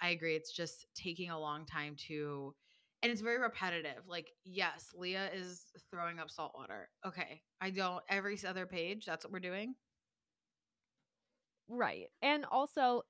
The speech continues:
Speaker 2: there are things that are happening, but we don't know what they are because we're stuck in the characters' heads. And I get that that is partially to make us feel disoriented,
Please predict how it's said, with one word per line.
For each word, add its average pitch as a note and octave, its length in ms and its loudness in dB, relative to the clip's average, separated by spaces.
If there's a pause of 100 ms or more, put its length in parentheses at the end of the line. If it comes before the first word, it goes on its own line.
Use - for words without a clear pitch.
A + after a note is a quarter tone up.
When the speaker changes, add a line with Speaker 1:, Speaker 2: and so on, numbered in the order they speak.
(140)
Speaker 2:
there A#3+ 280 2
are C4+ 200 10
things B3 300 -2
that B3+ 120 4
are G3+ 100 6
happening, A#3 600 -2
but A3 180 6
we G3 160 -2
don't G#3 200 0
know F#3 120 2
what G3 160 0
they F#3+ 180 2
are G3 400 4
because A3 400 -2
we're G3 100 -2
stuck - 300 -2
in G3+ 60 -2
the F#3+ 60 -2
characters' F3 540 -2
heads. G#3+ 560 -2 (460)
And A3 120 4
I G#3+ 300 6
get G3 420 2
that F#3+ 200 2 (100)
that F#3 360 6 (120)
is F#3 580 -2 (300)
partially G#3 600 0
to F#3+ 340 -4
make F#3+ 300 -2
us - 260 2
feel C4+ 220 -2
disoriented, C#4+ 960 -2